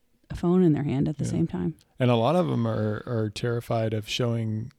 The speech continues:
Speaker 2: or maybe not even terrified, but maybe just inexperienced in showing empathy.
Speaker 1: Yes.
Speaker 2: You know, I mean, I experienced that when,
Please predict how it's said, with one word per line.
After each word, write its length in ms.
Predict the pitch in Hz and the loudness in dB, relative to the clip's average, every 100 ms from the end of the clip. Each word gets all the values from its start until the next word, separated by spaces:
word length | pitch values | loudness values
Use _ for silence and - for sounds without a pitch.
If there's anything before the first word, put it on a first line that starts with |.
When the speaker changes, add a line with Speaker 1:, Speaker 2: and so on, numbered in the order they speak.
| _ _ _ _ _ _ _ - | _ _ _ _ _ _ _ 0
Speaker 2:
or 100 | 151 | 4
maybe 240 | 185 214 | 6 4
not 160 | 190 151 | 4 2
even 200 | 143 123 | 0 -2
terrified, 540 | - 151 165 127 123 | -2 -2 0 -2 -4
but 140 | 131 143 | -6 -6
maybe 220 | 143 147 | -6 -6
just 320 | 139 127 - | -6 -6 -6
inexperienced 800 | 143 143 - - 135 147 135 - | -8 -8 -10 -10 -6 -4 -6 -6
in 100 | 120 | -8
showing 380 | - 127 123 113 | -4 -4 -2 -2
empathy. 600 | 131 - - - - 139 _ _ 180 | -2 -2 -4 -10 -18 -18 _ _ -8
Speaker 1:
Yes. 460 | 170 165 160 - - | -6 -6 -10 -16 -12
Speaker 2:
You 80 | 120 | -8
know, 220 | 107 104 | -6 -6
I 60 | - | -2
mean, 140 | 120 | 0
I 140 | 113 131 | 2 2
experienced 520 | 131 - 117 113 - | -2 -4 -2 -2 -2
that 240 | 113 117 123 | -2 -2 -2
when, 340 | 120 117 | -2 -2